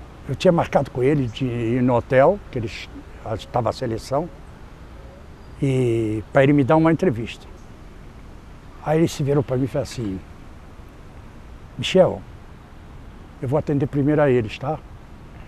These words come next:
Eu digo: "Ô, nego, não pode, eu, meu, eu, <laughs> eu tô com o placar esperando esse negócio, que é isso?" Aí ele falou assim: "Michel, ok,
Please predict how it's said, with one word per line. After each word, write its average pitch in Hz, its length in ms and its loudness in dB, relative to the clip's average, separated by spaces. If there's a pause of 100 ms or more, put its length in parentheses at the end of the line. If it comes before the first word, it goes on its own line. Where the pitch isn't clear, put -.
(140)
Eu 226 80 0
digo: 175 200 0
"Ô, 233 60 6
nego, 160 240 6
não 180 140 6
pode, 175 420 6
eu, 120 300 0
meu, 160 340 6 (760)
eu, 208 480 4 (120)
<laughs> - 100 4
eu 240 180 8
tô 294 380 6
com - 240 -2
o 202 120 4 (160)
placar 247 680 8
esperando 233 680 10
esse 185 220 4
negócio, 175 500 8
que 254 100 2
é 254 60 6
isso?" 262 240 2 (680)
Aí 156 180 8
ele 165 140 6
falou 135 160 4
assim: 139 180 -2
"Michel, 151 340 2 (220)
ok, - 220 -8